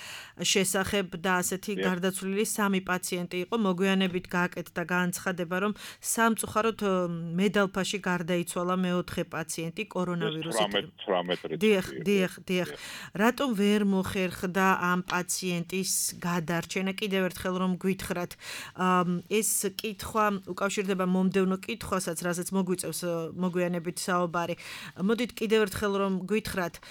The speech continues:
Speaker 1: რა გახდა ამ პაციენტის გარდაცვალების მიზეზი?
Speaker 2: ეს პაციენტი შემოვიდა რვა აპრილს ჩვენთან, ა, შემოსვლისთანავე ქონდა მძიმე მდგომარეობა, ა,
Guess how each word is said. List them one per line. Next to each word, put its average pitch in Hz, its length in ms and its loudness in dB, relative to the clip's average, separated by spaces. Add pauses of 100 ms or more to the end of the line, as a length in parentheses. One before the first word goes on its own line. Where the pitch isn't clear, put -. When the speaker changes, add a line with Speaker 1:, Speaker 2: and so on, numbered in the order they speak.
(200)
Speaker 1:
რა 196 300 2
გახდა 196 500 2
ამ 185 160 4
პაციენტის 175 640 -2
გარდაცვალების 170 880 -2
მიზეზი? 160 640 -2 (1500)
Speaker 2:
ეს 82 340 0
პაციენტი - 560 -2
შემოვიდა 87 680 2
რვა 90 300 -2 (120)
აპრილს 69 380 -4
ჩვენთან, 95 580 -2
ა, 80 160 -4 (340)
შემოსვლისთანავე 87 1080 -2
ქონდა 80 340 -2
მძიმე 85 580 -4 (200)
მდგომარეობა, 80 1000 0
ა, 110 100 2